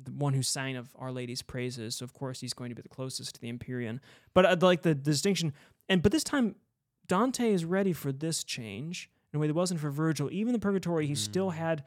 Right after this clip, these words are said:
Speaker 1: attachments. And here, he's not as worried about the, the change, it seems, makes it quicker because he's been purified more
Speaker 2: Right.
Speaker 1: fully. And finally,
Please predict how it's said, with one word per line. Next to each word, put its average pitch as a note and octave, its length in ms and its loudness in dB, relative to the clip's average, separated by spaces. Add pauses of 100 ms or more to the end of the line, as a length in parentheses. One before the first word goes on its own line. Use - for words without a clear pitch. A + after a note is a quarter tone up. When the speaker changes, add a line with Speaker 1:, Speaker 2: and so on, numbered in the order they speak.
(280)
Speaker 1:
attachments. C#3+ 760 -4 (640)
And D#3+ 120 -2
here, C#3+ 520 0 (300)
he's D#3 200 -4
not E3 220 0
as D3 100 -2
worried C#3+ 260 -2
about B2 320 -6
the, A#2+ 220 -6
the C#3+ 100 -6
change, E3 460 -2
it C#3 100 -10
seems, C3 360 -4
makes D3 240 -2
it - 100 -8
quicker C3 420 -8 (240)
because D3 260 -2
he's D3 140 -2
been D3+ 200 -2
purified C#3 760 -4 (280)
more D3 120 -4
Speaker 2:
Right. C#3 60 -6
Speaker 1:
fully. D3 160 -4 (340)
And A#3+ 260 2
finally, C#3+ 540 2